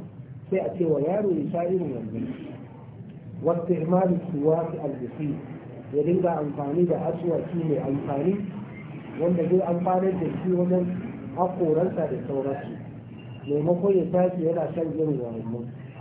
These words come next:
Wani yaro goro ya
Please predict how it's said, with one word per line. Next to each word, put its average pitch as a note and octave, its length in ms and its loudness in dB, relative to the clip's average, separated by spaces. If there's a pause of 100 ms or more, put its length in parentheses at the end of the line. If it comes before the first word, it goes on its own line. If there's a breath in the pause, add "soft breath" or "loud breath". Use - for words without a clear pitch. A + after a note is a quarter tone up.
(1080)
Wani F3+ 260 6
yaro F#3 520 6 (300)
goro F#3 340 6
ya D#3 80 4